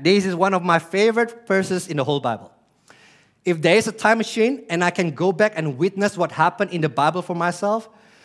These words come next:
this is one of the first places that I would go to. Because this is the most epic Bible study of all time, where the Word of God incarnate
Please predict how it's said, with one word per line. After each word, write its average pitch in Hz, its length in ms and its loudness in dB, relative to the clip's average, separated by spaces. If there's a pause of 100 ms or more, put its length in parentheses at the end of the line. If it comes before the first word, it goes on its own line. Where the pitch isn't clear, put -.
(180)
this 190 560 0
is 196 260 0
one 165 160 -2
of 147 140 -4
the 143 100 -2
first - 600 -4
places 147 520 -4
that 123 120 -6
I 120 40 -2
would 117 160 -6
go 117 140 -6
to. - 200 -16 (1000)
Because 180 300 2 (160)
this 214 340 2 (100)
is 202 200 0 (100)
the 156 100 0
most 180 540 0 (140)
epic 180 640 -2
Bible 160 360 2
study 135 540 -2
of 117 160 -8
all 117 140 -4
time, 101 240 -10 (840)
where 139 240 0
the 135 120 -4
Word 175 280 2
of 240 160 2
God 226 220 2
incarnate 160 500 -2